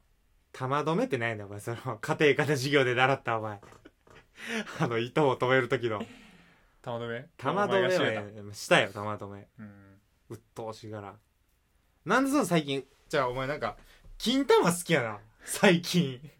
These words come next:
Speaker 1: <laughs> やたらめったらに。
Speaker 2: 金玉？
Speaker 1: で、最近あのー、バイト先に、
Speaker 2: 金玉みたいなやつ入った？
Speaker 1: 金玉みたいなやつ入ったって、お前そんな失礼な。金玉みたいなやつがわからんわ、お前。それな、坊主な。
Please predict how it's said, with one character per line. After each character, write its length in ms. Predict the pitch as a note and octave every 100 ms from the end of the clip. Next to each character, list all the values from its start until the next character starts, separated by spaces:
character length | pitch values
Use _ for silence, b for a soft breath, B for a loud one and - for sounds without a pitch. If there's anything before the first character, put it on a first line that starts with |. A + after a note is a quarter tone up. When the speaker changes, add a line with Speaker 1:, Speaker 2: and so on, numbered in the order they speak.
| -
Speaker 1:
<laughs> 260 | - A3+ -
や 180 | C3 D#3
た 140 | F3
ら 160 | D#3+ E3+
め 100 | E3+
っ 100 | E3+
た 120 | D3
ら 160 | C3 B2
に。 240 | A2+ G#2+ A3 A#3 G#3+ F3+ B _
Speaker 2:
金 220 | - A2+
玉？ 320 | G#2+ C3+ G#2+ - _ _ _ _ _ _
Speaker 1:
で、 100 | D3
最 180 | C#3 A#3+
近 120 | A3+
あ 40 | G#3+
の 440 | G#3 G#3 G3+ G3
ー、 20 |
バ 120 | F3+ F#3+
イ 60 |
ト 60 | F3
先 260 | F#3 F3+
に、 320 | F3 E3+ A#2 - _ _ _ _ _ _ _ _ -
Speaker 2:
金 120 | C3 G3
玉 160 | F3
み 40 | C3+
た 80 |
い 20 | A#2+
な 0 |
や 20 |
つ 40 |
入 100 | B2
っ 40 | -
た？ 80 |
Speaker 1:
金 180 | - E3+
玉 220 | F3+ B3+
み 60 | C3
た 80 | A#2+
い 20 |
な 60 | A2
や 40 |
つ 60 | A2+
入 100 | A#2
っ 60 |
た 100 | -
っ 40 | -
て、 200 | - A#2
お 40 |
前 120 | A2
そ 140 | A#2 A2
ん 80 |
な 80 | A2+
失 420 | - - - -
礼 200 | C3+ A2+
な。 160 | G#2+ G2+ _ _ _ _ - - _ _ _ b b b b _ _
金 380 | - E3 F#3+ F3+
玉 280 | C#4+ D#4 G3
み 80 |
た 100 | F#3
い 60 | E3+
な 60 | D#3
や 40 |
つ 80 | C#3+
が 100 | C#3
わ 80 | C#3+
か 100 | C#3+
ら 100 | C3
ん 60 |
わ、 100 | A#2
お 40 | A2+
前。 220 | A2+ A2+
そ 80 | B2
れ 60 |
な、 100 | B2
坊 380 | A#2 F#3 C#4+ D4+
主 80 | G3+
な。 160 | A#2+